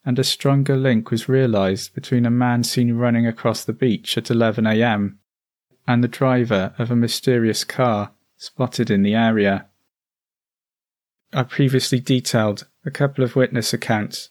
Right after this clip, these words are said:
of a man seen running on or near the beach.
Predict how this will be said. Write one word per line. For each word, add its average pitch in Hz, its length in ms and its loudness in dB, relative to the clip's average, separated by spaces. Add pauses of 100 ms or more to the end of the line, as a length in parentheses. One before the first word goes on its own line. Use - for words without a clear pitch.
of - 160 -8
a 127 60 0
man 120 300 2
seen 120 260 0
running 117 380 2
on 107 420 0 (180)
or 123 120 0
near 117 240 2
the 107 80 -2
beach. - 560 -2